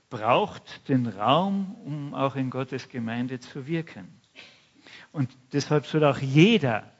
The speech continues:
die Gelegenheit haben, in einem Gottesdienst etwas beizutragen, auch wenn es ganz spontan ist. Die Gemeinschaft mit den Geschwistern und die Anbetung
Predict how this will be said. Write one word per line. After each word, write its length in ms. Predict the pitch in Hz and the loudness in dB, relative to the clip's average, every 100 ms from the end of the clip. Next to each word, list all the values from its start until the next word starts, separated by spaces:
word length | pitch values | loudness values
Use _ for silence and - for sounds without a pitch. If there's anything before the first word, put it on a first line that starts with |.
| _ _ | _ _
die 120 | 143 139 | 0 4
Gelegenheit 840 | 143 131 151 185 170 147 151 - | 4 4 2 0 0 2 2 2
haben, 300 | 143 165 165 | 2 2 -2
in 160 | 139 | -4
einem 300 | 131 127 120 | -2 -2 -4
Gottesdienst 800 | 117 143 - 151 - 170 165 - | -4 -6 -6 -8 -8 -8 -8 -8
etwas 340 | 127 - 113 - | -12 -8 -8 -4
beizutragen, 920 | 143 165 170 - 151 - 135 135 131 - - _ | -2 -2 -4 -10 -10 -2 -2 -2 -6 -10 -20 _
auch 440 | 101 139 185 - 143 | 4 4 4 -2 -6
wenn 140 | 139 | -4
es 160 | 127 - | -4 -4
ganz 260 | 135 139 | -4 -4
spontan 600 | - - 139 123 117 110 | -10 -10 -6 -2 -2 -2
ist. 460 | 98 - - - - _ _ _ _ _ _ _ _ _ _ _ _ _ _ _ _ _ - - - _ _ | -10 -20 -20 -20 -20 _ _ _ _ _ _ _ _ _ _ _ _ _ _ _ _ _ -20 -20 -20 _ _
Die 340 | 139 135 127 123 | -2 0 0 -2
Gemeinschaft 760 | 131 123 135 196 - 185 - | -2 2 2 2 2 0 0
mit 140 | 165 - | -4 0
den 160 | 147 | 0
Geschwistern 920 | 135 131 - 165 240 - - 202 208 202 _ _ _ _ | 2 0 0 0 0 0 2 2 2 -4 _ _ _ _
und 420 | 143 147 123 - | 0 0 -2 -6
die 160 | 147 147 | 0 4
Anbetung 760 | 147 180 180 165 156 156 127 | 4 4 2 2 2 2 -2